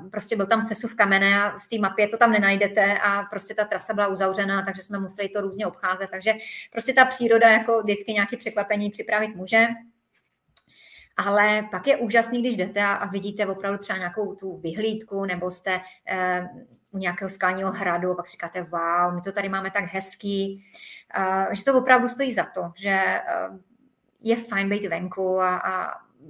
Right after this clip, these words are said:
přiznám se, že jsem byla m-, častokrát překvapená, kolik lidí na ty vejlety, nebo obecně kolik, kolik turistů potkáváme naproti a nebudou stejným směrem jako my, že, eh, že lidi nejsou doma a, a častokrát mě třeba překvapil i věk, že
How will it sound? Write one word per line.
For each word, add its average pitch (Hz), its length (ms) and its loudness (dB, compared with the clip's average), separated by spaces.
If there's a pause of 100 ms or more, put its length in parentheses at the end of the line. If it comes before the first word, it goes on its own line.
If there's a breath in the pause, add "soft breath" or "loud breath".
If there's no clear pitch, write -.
(160)
přiznám 220 360 0
se, 294 140 -2
že 302 100 4 (500 loud breath)
jsem 247 200 2
byla 269 120 4
m-, 226 340 2
častokrát 277 360 0
překvapená, 240 540 2
kolik 269 220 -2
lidí 226 300 4
na 233 100 4
ty 240 140 -2
vejlety, 233 460 2
nebo 202 180 0
obecně 247 420 2
kolik, 247 320 2
kolik 240 280 0
turistů 247 380 0
potkáváme 233 520 2
naproti 226 640 2
a 214 100 4
nebudou 214 480 2
stejným 220 340 -2
směrem 208 300 -2
jako 202 220 -4
my, 196 220 -2
že, 214 140 2 (640 loud breath)
eh, 202 640 0
že 240 120 0
lidi 247 200 2
nejsou 233 360 2
doma 214 300 0
a, 220 160 0
a 214 280 -2
častokrát 233 520 0
mě 233 80 2
třeba 262 160 -2
překvapil 233 480 -2
i 262 80 -2
věk, 202 400 2
že 226 280 4